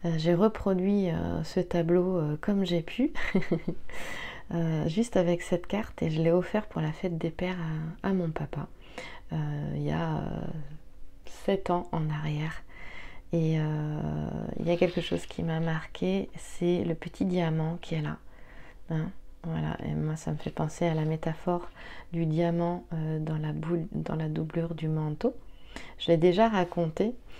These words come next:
on a tous un diamant dans la doublure de notre manteau, c'est vraiment notre potentiel, et nous avons oublié qu'il est là.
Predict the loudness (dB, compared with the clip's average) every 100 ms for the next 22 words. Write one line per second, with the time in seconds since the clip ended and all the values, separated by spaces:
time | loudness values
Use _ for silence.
0 | -12 -12 0 4 4 4 -2 0 0 2
1 | 2 0 0 -2 -4 -2 0 0 0 0
2 | 0 0 0 0 -4 -4 -4 -2 -2 -2
3 | -2 -2 -6 -4 -2 0 0 2 2 2
4 | 0 -8 0 0 2 -2 0 0 0 -4
5 | -10 -12 -8 2 4 6 4 6 4 4
6 | 4 4 4 6 8 6 4 -4 -2 -2
7 | -2